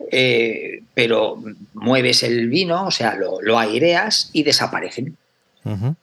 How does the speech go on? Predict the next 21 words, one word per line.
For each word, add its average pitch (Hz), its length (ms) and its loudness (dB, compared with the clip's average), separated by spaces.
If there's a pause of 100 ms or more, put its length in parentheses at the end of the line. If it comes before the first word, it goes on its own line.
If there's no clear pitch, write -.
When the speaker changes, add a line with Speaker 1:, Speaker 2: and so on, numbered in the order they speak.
Speaker 2:
ujú. 110 260 -4
Speaker 1:
Pero 175 260 2
los 185 260 -2 (180)
puñeteros 170 920 0
no 120 480 0
se - 400 0
van, 113 300 -2 (240)
solamente 127 800 -2
los 110 240 0
dejas, 127 580 0
parte 127 320 -2
se 143 140 2
va, 170 180 0
pero 127 160 0
hay 123 120 2
otra 127 280 0
parte 127 280 -2
que 143 120 -2
se - 200 -2
queda, 151 380 0 (500)
¿eh? 139 260 -4